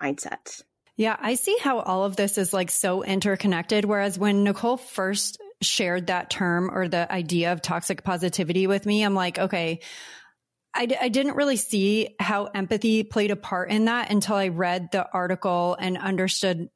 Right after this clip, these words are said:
Speaker 2: uh, exactly everything that you just said, really, Michelle, is that your ability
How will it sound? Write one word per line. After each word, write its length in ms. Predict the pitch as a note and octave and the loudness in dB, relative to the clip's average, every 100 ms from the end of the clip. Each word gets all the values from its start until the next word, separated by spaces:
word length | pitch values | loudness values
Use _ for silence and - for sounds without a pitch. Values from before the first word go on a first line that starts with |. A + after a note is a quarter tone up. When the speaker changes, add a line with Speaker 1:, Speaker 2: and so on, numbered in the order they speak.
| - | -6
Speaker 2:
uh, 160 | G3+ F#3+ | -4 -2
exactly 600 | G#3 F#3+ A3+ B3+ A#3 F#3+ | -2 0 0 2 0 0
everything 460 | - F#3+ G3 G3 F3+ | -2 0 0 2 0
that 120 | E3 | 0
you 160 | F#3 | 0
just 280 | F#3 D#3+ - | 0 0 0
said, 220 | F#3+ F3+ | 0 -2
really, 260 | D3+ D#3 D#3+ | 0 0 0
Michelle, 420 | D#3+ D#3+ F#3 F3 | 0 0 0 0
is 120 | D#3+ | 0
that 280 | D#3 E3+ E3 - - - - - - | 0 0 -2 -6 -18 -20 -20 -14 -4
your 340 | G#3 G3 A#3 A#3+ | 0 2 4 2
ability 720 | F3+ F#3+ F#3+ G#3 A#3 A#3+ | 2 2 2 2 4 4